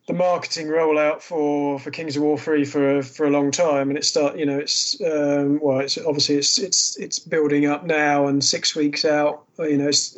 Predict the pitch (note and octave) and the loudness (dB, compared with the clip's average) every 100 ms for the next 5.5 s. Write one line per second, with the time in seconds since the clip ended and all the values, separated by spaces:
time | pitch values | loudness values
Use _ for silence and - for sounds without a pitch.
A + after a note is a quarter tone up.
0 | A3+ G3 - D#3 C#3+ E3 D3 C#3+ C#3+ D3+ | -8 -8 -4 -2 0 0 0 0 2 2
1 | C#3 C#3+ D3 E3 D3 C3 - D#3 C#3 C3+ | 2 2 2 0 -2 -2 -2 0 2 2
2 | - D#3 C#3 B2+ C#3 C#3+ - - _ C#3 | 2 0 2 2 0 -2 -8 -20 _ 0
3 | C3+ C3+ D3 D#3+ C#3+ D3+ C#3 C3+ - D3 | 2 4 2 2 0 2 0 0 -2 0
4 | C#3+ C#3+ C#3+ D3 - D3+ E3+ C#3+ C#3+ C#3+ | 2 2 2 0 -4 -4 -2 0 2 2
5 | D3 F3 D3+ C#3 | 0 0 0 2